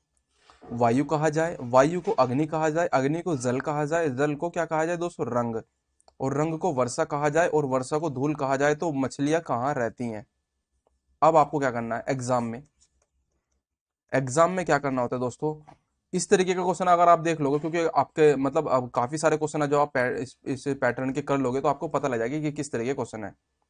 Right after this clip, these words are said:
तो हम क्या करेंगे भाई, क्वेश्चन में आपसे पूछा क्या है, तो इसमें पूछा है कि मछलियां कहाँ रहती है, तो डायरेक्ट आप यही पढ़ोगे, पूरा क्वेश्चन छोड़ दोगे, केवल यही पढ़ोगे,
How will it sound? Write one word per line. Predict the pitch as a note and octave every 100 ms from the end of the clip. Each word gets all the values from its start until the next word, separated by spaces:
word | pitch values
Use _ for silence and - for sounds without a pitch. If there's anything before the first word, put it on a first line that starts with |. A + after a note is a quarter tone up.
| _ _ _ _ _
तो | E3
हम | E3 A3
क्या | A#3+
करेंगे | F#3+ B2+ A#2
भाई, | A#2+ D3 - _ _ _ _ -
क्वेश्चन | G#3 B3+
में | B3+
आपसे | A#3+ - G3+
पूछा | G3+ F#3 - A3+
क्या | G3+
है, | C#3 A#2+ -
तो | F3
इसमें | E3 G#3
पूछा | E3 D#3
है | F3
कि | G#3+
मछलियां | E3+ C#3+ D#3+ G3+
कहाँ | G#3 C#3 D3
रहती | C#3 C#3+
है, |
तो | C3+
डायरेक्ट | D3+ F3+ F#3+
आप | G#3 F#3+
यही | D3 F3+
पढ़ोगे, | E3 B2+ B2
पूरा | A#2+ F3
क्वेश्चन | F3 D#3+ F3
छोड़ | D3+ E3 D#3
दोगे, | F3+ F3+
केवल | F3 D#3
यही | B2+ C3+
पढ़ोगे, | C#3 A2 G#2+